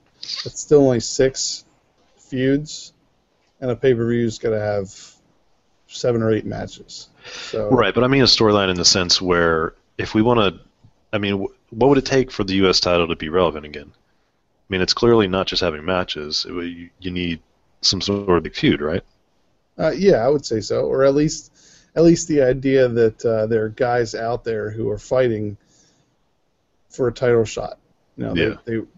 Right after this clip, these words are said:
Speaker 1: they wanna get a title shot, and it's not just about asking for it. And it's, the title shots that are handed out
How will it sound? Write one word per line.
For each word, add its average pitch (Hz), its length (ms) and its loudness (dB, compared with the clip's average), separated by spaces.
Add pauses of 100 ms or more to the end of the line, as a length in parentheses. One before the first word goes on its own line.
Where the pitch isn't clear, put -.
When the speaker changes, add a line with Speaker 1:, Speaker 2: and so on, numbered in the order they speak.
Speaker 1:
they 120 100 -2
wanna 127 280 2
get 120 120 4
a 113 60 4
title 117 260 4
shot, 113 260 -2
and 104 80 -8
it's - 160 -12
not 117 240 -4
just 110 200 -10
about 104 320 -6
asking 113 480 -6
for 107 280 -8
it. - 120 -14
And 110 100 -10
it's, 107 320 -12 (460)
the 127 100 -8
title 127 300 2
shots 120 360 0
that 113 100 -4
are 107 40 -4
handed 113 320 -2
out 123 320 4